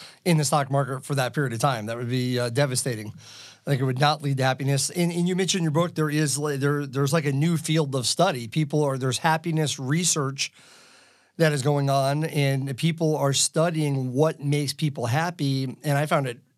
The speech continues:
extremely interesting in your book that you talked about, and you just mentioned it, that people in retirement are happy when they know they have a guaranteed lifetime income. They know they don't have to worry about it regardless of what happens in the stock market. They can go on vacation.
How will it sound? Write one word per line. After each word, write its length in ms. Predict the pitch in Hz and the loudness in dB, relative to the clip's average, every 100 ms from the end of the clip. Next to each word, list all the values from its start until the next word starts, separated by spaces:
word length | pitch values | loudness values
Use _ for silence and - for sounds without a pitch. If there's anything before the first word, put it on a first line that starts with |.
| - | -8
extremely 600 | 131 - 170 202 214 156 | -4 -2 0 2 2 2
interesting 680 | 143 143 131 147 131 139 143 - - - - - | 2 0 0 0 0 -2 -4 -16 -20 -20 -16 0
in 160 | 175 160 | 2 4
your 120 | 151 | 2
book 240 | 139 165 | 4 2
that 80 | 156 | 0
you 100 | 139 | 0
talked 240 | 131 147 151 | 2 0 2
about, 340 | 139 139 143 | 2 2 0
and 160 | 139 139 | 0 0
you 100 | 147 | 2
just 200 | 139 143 | 0 2
mentioned 340 | 165 185 156 | 0 0 0
it, 280 | 143 139 143 | 0 -2 -2
that 260 | 135 127 - | -2 -2 -8
people 480 | - 170 165 165 | -4 -4 0 -2
in 180 | 156 147 | 0 -2
retirement 560 | 143 127 151 156 147 135 | 0 0 2 2 0 -2
are 100 | 117 | -4
happy 680 | 107 156 180 151 135 139 143 - - - - - | 0 0 0 -2 -2 -2 -4 -12 -20 -20 -20 -4
when 320 | 147 156 156 | 2 2 2
they 200 | 151 147 135 | 0 0 0
know 320 | 147 151 156 | 2 2 2
they 120 | 147 | 0
have 120 | 139 | -2
a 40 | 127 | -4
guaranteed 1000 | 120 135 147 160 165 147 - 160 151 131 | -2 2 2 2 0 -2 -2 -2 -2 2
lifetime 480 | 147 139 151 147 | 0 2 0 0
income. 480 | 127 120 131 143 160 | 0 -2 0 0 -2
They 120 | 151 139 | 0 2
know 160 | 147 | 2
they 220 | 139 127 | 0 0
don't 80 | 143 | 2
have 120 | 151 | 0
to 80 | 147 | 0
worry 180 | 143 143 | 0 2
about 160 | 135 135 | 2 0
it 80 | |
regardless 400 | 139 127 135 139 | -2 0 0 0
of 40 | 139 | -2
what 100 | 123 | -2
happens 260 | 139 139 131 | -2 -2 -2
in 40 | |
the 20 | |
stock 240 | 131 135 123 | 0 0 0
market. 320 | 123 127 147 | -4 -2 -4
They 120 | 139 | -4
can 100 | 127 | 0
go 160 | 135 160 | 2 2
on 120 | 151 | 2
vacation. 580 | 139 139 131 120 139 | -2 -2 -2 -2 -2